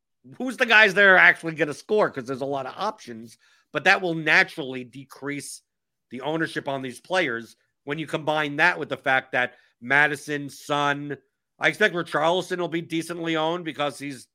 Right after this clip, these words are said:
you know, forward for the highest total team. I think Haaland, Alvarez, Foden, the, all these guys will be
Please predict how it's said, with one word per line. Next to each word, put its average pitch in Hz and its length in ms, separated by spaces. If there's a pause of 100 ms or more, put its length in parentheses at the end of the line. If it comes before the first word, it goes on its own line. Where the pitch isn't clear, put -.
you 120 100
know, 135 220 (320)
forward 123 360
for 139 80
the 135 160 (200)
highest 131 360
total 143 260
team. 151 440 (460)
I 127 80
think 127 160
Haaland, 147 460
Alvarez, 147 520
Foden, 147 360
the, 143 100
all 151 140
these 160 140
guys 156 280
will 147 80
be 131 320